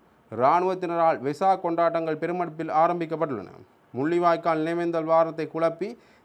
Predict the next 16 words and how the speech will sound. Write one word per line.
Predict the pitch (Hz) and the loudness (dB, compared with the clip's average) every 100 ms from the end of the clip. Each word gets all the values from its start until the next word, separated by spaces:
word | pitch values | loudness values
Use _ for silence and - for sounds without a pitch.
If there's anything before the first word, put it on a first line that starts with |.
| _ | _
திசை | 165 170 220 | -10 -2 -2
திருப்பும் | 208 202 185 180 | 0 -4 -4 -2
வகையிலேயே | 156 170 170 170 160 226 - | 0 0 0 0 0 -2 -4
பௌத்த | - 180 185 196 | -2 -2 -2 -4
மக்கள் | 180 180 165 | -4 -4 -6
வாழாத | 135 147 170 175 165 156 185 - | 0 4 6 6 4 2 -2 -6
இன்னமும் | 135 165 175 170 156 - _ _ _ | -6 -4 -2 -2 -4 -8 _ _ _
படை | 156 170 233 | 2 2 0
கட்டுப்பாட்டில் | - 185 185 185 185 180 175 | -4 -4 -4 -2 2 2 2
இருக்கும் | 175 165 170 160 | -4 -6 -8 -6
தமிழ் | 156 165 | -2 -2
மக்களின் | 185 175 185 165 | -2 -4 -2 -2
நிலங்களில் | 156 170 165 160 196 233 | -2 -2 -2 -4 -4 -8
இவ்வாறு | 156 156 185 180 170 | -12 -4 4 4 4
பெருமளவில் | 156 175 202 190 185 165 | -2 -4 -2 -4 -4 -6
இராணுவத்தால் | 147 160 180 175 170 160 | 0 0 0 -2 2 2